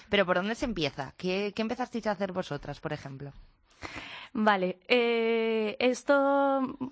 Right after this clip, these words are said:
Speaker 2: esto después de, después del segundo embarazo de mi hermana, de Ani,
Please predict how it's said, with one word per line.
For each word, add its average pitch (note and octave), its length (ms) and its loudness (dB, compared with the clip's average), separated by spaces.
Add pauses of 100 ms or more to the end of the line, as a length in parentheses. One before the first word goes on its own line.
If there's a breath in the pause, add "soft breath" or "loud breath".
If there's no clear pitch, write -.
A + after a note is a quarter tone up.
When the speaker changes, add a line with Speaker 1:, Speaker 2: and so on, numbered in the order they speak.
Speaker 2:
esto A#3 580 2
después G#3+ 720 0
de, A#3+ 640 2
después A3 280 2
del D4+ 80 4
segundo C#4 240 4
embarazo A#3+ 360 4
de G#3+ 100 2
mi G3+ 80 0
hermana, B3+ 400 2 (500 loud breath)
de G#3 240 0
Ani, B3+ 320 0